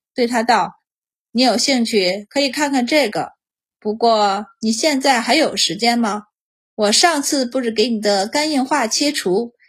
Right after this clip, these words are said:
你一直没有将录制视频给我，你还没做吧？”满宝道：“我做了两次，自觉还不够，所以没有录制视频。不管多生疏，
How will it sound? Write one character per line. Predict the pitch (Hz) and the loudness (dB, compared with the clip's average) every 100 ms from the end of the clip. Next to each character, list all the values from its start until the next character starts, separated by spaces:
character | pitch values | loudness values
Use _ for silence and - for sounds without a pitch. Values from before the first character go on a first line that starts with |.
| _ _ _ | _ _ _
你 | 226 | 0
一 | 262 339 | 2 2
直 | 220 247 | 2 0
没 | 226 | 2
有 | 240 185 | 2 0
将 | 214 262 262 262 | 0 0 0 0
录 | 262 | 0
制 | 233 254 | 0 0
视 | - | 0
频 | - 190 220 | -2 -2 -2
给 | 196 202 | 0 0
我， | 170 - _ _ _ - | -2 -6 _ _ _ -6
你 | 226 | -2
还 | 240 | 0
没 | 254 269 | 2 2
做 | 277 254 | 2 2
吧？” | 196 180 190 - _ _ _ _ _ _ | 2 0 -2 -8 _ _ _ _ _ _
满 | - 240 | -2 2
宝 | 226 156 | 2 2
道 | 208 196 180 - _ _ _ _ | 0 0 -2 -10 _ _ _ _
：“我 | 240 | -2
做 | 233 320 311 | 2 2 4
了 | 302 | 4
两 | 262 190 117 | 2 2 -2
次， | - - 233 175 - | -4 -2 -2 -4 -10
自 | - 320 | -6 -4
觉 | - 254 | 0 0
还 | 294 254 | 2 0
不 | 254 | -2
够， | 294 302 269 - - _ - | -2 0 0 -4 -16 _ -6
所 | - 269 | 0 2
以 | 269 220 202 | 2 0 0
没 | 226 | 0
有 | 339 302 | 2 2
录 | 247 226 | 0 -2
制 | 233 | -2
视 | 240 - 233 | -2 -2 -4
频。 | - 202 180 220 - _ | -4 -4 -4 -6 -10 _
不 | 247 | -2
管 | 214 196 170 196 | 0 0 -2 -2
多 | 311 320 | 2 2
生 | 294 254 262 | 2 0 -2
疏， | 254 240 214 | -2 -4 -4